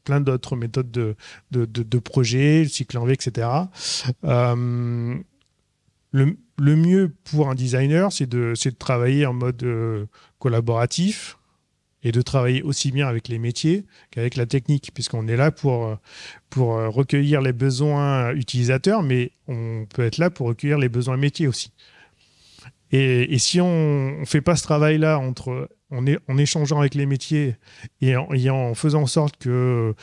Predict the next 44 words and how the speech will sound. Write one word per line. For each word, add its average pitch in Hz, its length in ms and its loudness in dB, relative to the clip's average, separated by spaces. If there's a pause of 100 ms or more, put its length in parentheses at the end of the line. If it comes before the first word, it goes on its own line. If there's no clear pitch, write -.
(540)
de 131 100 2
transformer 156 540 2
la 135 140 4
vision 160 320 2
des 156 140 4
métiers 151 680 0 (300)
avec 131 300 0
une 131 80 0
bonne 165 180 2
compréhension 156 540 -2
des 131 100 0
contraintes 120 320 -4
techniques, 151 540 0 (560)
ben, 110 720 0
si - 160 0
on 117 60 0
fait 131 120 -2
pas 123 120 0
ce - 40 -2
travail-là, 123 480 2
on, 131 100 0
on 113 220 -4
n'y 120 140 0
arrive 120 180 0
pas 120 100 -2
en 107 80 -6
fait. - 300 -10 (1040)
Et 151 360 6
à 131 120 0
la 139 100 4
Massif, 147 680 -2 (200)
euh, 117 400 0
ben, 113 160 0
faut 135 100 0
savoir 139 440 0
que, 151 100 -4
euh, 123 840 0
moi 127 180 2
j'étais 131 300 0
côté 123 300 -4
D 110 180 -2
S 107 220 -4
I 214 280 0 (500)
et 131 200 2